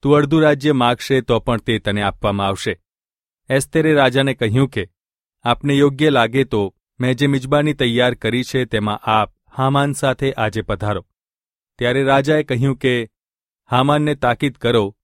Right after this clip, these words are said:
કે એસ્તરના કહેવા મુજબ તે હાજર થાય." પછી જે મિજબાની એસ્તરે તૈયાર કરી હતી તેમાં રાજા તથા હામાન આવ્યા. દ્રાક્ષારસ પીતી વેળાએ રાજાએ એસ્તરને કહ્યું,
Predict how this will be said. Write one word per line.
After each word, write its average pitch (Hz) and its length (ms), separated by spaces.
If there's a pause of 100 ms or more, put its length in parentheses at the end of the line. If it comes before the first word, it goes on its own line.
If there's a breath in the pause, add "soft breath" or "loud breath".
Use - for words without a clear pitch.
(100)
કે 131 80
એસ્તરના 139 580
કહેવા 110 340
મુજબ 113 340 (120)
તે 135 100
હાજર 127 340
થાય." 98 260 (880)
પછી 151 240
જે 160 120
મિજબાની 156 440
એસ્તરે 143 440
તૈયાર 120 400
કરી 120 340
હતી 104 280 (120)
તેમાં 117 260
રાજા 113 420
તથા 110 260
હામાન 110 380
આવ્યા. 95 340 (680)
દ્રાક્ષારસ 156 640
પીતી 151 340
વેળાએ 117 460 (300)
રાજાએ 139 500
એસ્તરને 139 440
કહ્યું, 110 420